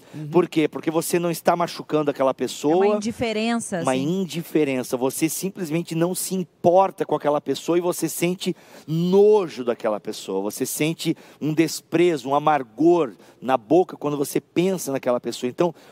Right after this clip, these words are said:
Speaker 2: o desprezo, ele é um filhote da ira. Ele não é violento. Mas por quê? Porque quando você agride alguém, você não se importa com aquela pessoa e você se importa tanto com a sua opinião ou com a sua moral ou com alguma coisa sua que foi ferida,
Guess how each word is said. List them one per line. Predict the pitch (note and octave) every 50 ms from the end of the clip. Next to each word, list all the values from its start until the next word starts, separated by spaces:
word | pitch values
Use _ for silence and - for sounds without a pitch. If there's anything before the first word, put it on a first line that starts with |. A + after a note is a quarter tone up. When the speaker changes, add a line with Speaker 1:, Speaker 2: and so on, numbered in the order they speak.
| _
Speaker 2:
o | - C#3
desprezo, | C3+ D#3+ D#3+ C#3+ - - - - D3+ D#3 E3+ E3+ D3+ D#3 F#3+ -
ele | - D#3+ E3 E3+ D#3+ D3+
é | C#3+ D3
um | D#3+
filhote | E3 - - - E3 D3+ C#3+ C3+ C3+ C3 - - - D3 - _ _ _ _ -
da | C3 D#3 D#3+
ira. | E3+ F3 D#3 B2 A2 - - - -
Ele | - C#3 D#3+ F3
não | F3 F3 F#3 A3 B3+ C#4+
é | C#4+ B3+
violento. | G3+ B3 C4 C4 B3 A3+ G#3 G3 F3 - - - - - - - -
Mas | - D3 D#3+ D#3 -
por | - G3+
quê? | F3 - D#3 -
Porque | - - - F3 E3+
quando | - B3 C#4+ D4
você | C4 G3+ F3 - - F3+
agride | E3 C#3 A#2+ D3 E3 G#3 G#3+ F#3 C#3 C3
alguém, | B2 B2 B2+ D#3+ G3 G3 C#3+ - _ - - - _
você | - D#3 - - F#3+
não | F#3+ G#3+ A3
se | F#3+ - - G3
importa | F#3 - - F3 G3 G3+ G#3+ - F3+
com | - D#3+
aquela | D#3 D3 D#3 D3
pessoa | - - C#3 B2+ - - D#3+ F3 G#3 A#3+ C4 - - - - -
e | D#3
você | D#3+ G3 F#3 - G3
se | G3+ - F#3+
importa | F#3 - F#3+ F#3+ F#3+ - E3+
tanto | - _ _ A#3+ D4 E4 - - F#3+
com | - F#3+
a | F3+ E3
sua | - - F#3+ F#3+
opinião | F3+ - E3+ E3 D3+ D3 D#3+ F3 G3+ G3+ D#3+ - - - - -
ou | C#3 E3
com | - - E3 F3
a | E3
sua | - - - E3+ F3 D#3+
moral | D3+ D3 D#3 D#3+ D3 C3+ C#3+ D#3+ F3 F3 D#3+ D3 - - - - _
ou | - E3
com | D#3+ - - E3+
alguma | E3 D#3 E3 G3 G3 F3+
coisa | - E3+ F3+ E3+ D#3+
sua | D3+ - - F#3 F3
que | - -
foi | - F3 E3+
ferida, | D3 - - - D#3+ D3+ D3 F#3 A#3+ C#4+ A#3+ F#3 D3+ -